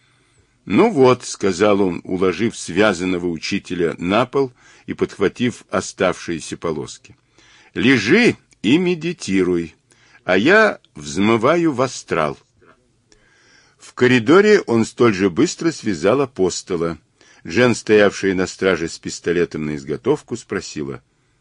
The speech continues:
«Настучал?» «Да», кивнул Мазур, поднимаясь с корточек.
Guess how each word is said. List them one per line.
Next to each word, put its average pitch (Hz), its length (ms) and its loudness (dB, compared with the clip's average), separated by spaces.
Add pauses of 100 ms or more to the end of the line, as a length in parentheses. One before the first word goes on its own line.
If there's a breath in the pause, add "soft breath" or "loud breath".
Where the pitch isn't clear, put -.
(140)
«Настучал?» 107 720 0 (680)
«Да», 98 460 2 (240)
кивнул 71 380 -10
Мазур, 69 420 -8
поднимаясь 69 600 -10
с - 60 -20
корточек. - 680 -14